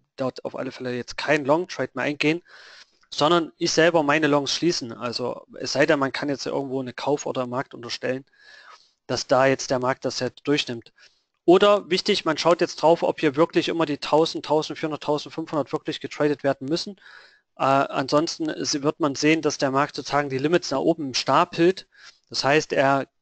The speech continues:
äh, klackert die immer ein, ein, ein paar Ticks höher und am Ende werden nie die tausend, tausendfünfhundert gehandelt.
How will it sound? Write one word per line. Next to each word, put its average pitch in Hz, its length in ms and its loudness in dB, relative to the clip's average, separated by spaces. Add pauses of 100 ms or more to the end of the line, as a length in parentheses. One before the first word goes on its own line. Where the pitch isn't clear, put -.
(520)
äh, 139 220 2
klackert - 460 0
die 156 100 2
immer 160 300 0
ein, 151 340 0
ein, 143 260 -6
ein 143 200 -4
paar 143 140 -6
Ticks - 280 -8
höher 160 280 4 (580)
und 143 200 -4
am 147 140 0
Ende 151 240 2
werden 147 280 2
nie 151 200 -2
die 147 160 -8
tausend, 147 420 -2
tausendfünfhundert 143 720 -6
gehandelt. 127 540 -8